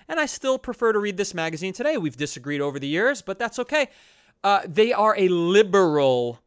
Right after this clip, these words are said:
magazine, lowercase L. They do not believe in authoritarianism. So that was one of the most critical components of why I read this group's magazine. And they talk about the whole world, and it's very fascinating to me.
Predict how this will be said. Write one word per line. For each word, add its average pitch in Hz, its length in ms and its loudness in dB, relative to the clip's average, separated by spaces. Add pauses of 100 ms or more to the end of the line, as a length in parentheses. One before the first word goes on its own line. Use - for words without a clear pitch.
(140)
magazine, 139 840 -2
lowercase 120 840 -6 (120)
L. 156 420 0
They 117 140 -12
do 135 80 -12
not 156 240 -4
believe 139 240 -10
in 151 60 -12
authoritarianism. 135 1200 -6
So - 140 -20
that 214 200 -6
was 202 140 -10
one 185 140 -8
of 175 40 -8
the 170 60 -6
most 165 240 -8
critical 185 340 -6
components 143 600 -8 (240)
of 170 80 -8
why 139 200 -2
I 143 100 2
read 131 260 -4 (240)
this 131 420 -8 (200)
group's 127 360 -12 (160)
magazine. 123 680 -8
And 143 140 -12
they 139 40 -8
talk 160 200 -8
about 156 160 -6
the 139 80 -14
whole 170 240 -6
world, 131 180 -6
and 131 60 -14
it's 117 80 -16
very 156 180 -6
fascinating 123 540 -10
to - 120 -20
me. 110 140 -20